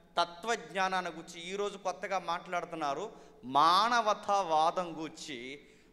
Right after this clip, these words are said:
బాగా మాట్లాడుకునే వేదిక లేదన్న ఉంది అంటే గ్రీకులో ఏథెన్స్ వేదికల మీద మాట్లాడేవారు.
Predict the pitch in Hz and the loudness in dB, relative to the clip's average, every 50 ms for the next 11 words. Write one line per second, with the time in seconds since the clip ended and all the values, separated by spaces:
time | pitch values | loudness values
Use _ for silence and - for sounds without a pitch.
0 | _ _ - 117 147 165 180 190 220 247 262 277 285 247 269 262 254 220 202 196 | _ _ 2 6 6 8 8 8 8 10 10 10 8 8 8 6 6 6 4 4
1 | 208 240 - - 247 240 233 208 214 214 220 214 208 202 180 156 170 175 185 190 | 4 4 2 0 0 2 2 2 0 -4 -4 -4 -2 -2 0 2 2 2 2 2
2 | 190 202 185 180 170 170 175 170 170 170 170 160 151 151 156 151 156 147 147 - | 0 -4 -4 -4 -2 -2 -2 -2 -2 -2 -2 -4 -4 -6 -6 -6 -6 -6 -6 -8
3 | _ _ _ _ _ _ _ _ _ - 165 185 196 185 180 180 151 135 131 131 | _ _ _ _ _ _ _ _ _ -2 0 0 0 -2 -4 -4 -4 -4 -4 -4
4 | 139 151 147 - - - 139 143 143 - 185 175 165 - - - 151 135 139 139 | -4 -6 -8 -10 -8 -8 -8 -6 -6 -6 -6 -6 -8 -12 -14 -16 -16 -10 -10 -8
5 | 143 131 131 - 127 120 113 117 135 165 190 180 127 - - - 95 92 - - | -8 -10 -12 -12 -12 -12 -12 -12 -12 -12 -12 -12 -12 -14 -16 -20 -20 -20 -20 -20
6 | - _ | -20 _